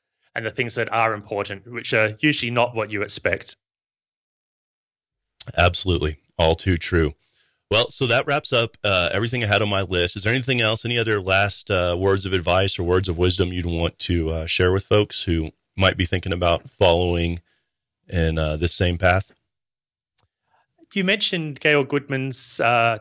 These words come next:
Speaker 1: talk from Business of Software,
Speaker 2: Mm-hmm.
Speaker 1: the s-, long, slow saas
Speaker 2: saas.
Speaker 1: ramp of death.
Speaker 2: Yep.
Speaker 1: Oh, everybody should watch that. If you haven't watched it, find it. It's, uh,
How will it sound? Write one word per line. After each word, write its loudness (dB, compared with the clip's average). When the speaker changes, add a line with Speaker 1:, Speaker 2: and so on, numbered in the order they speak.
Speaker 1:
talk -2
from -6
Business -4
of -6
Software, -2
Speaker 2:
Mm-hmm. -6
Speaker 1:
the 0
s-, -6
long, 2
slow 0
saas 2
Speaker 2:
saas. -6
Speaker 1:
ramp -4
of -10
death. 0
Speaker 2:
Yep. 4
Speaker 1:
Oh, -2
everybody -2
should -10
watch -6
that. -4
If -2
you 0
haven't 0
watched -4
it, -8
find -2
it. -6
It's, -8
uh, 2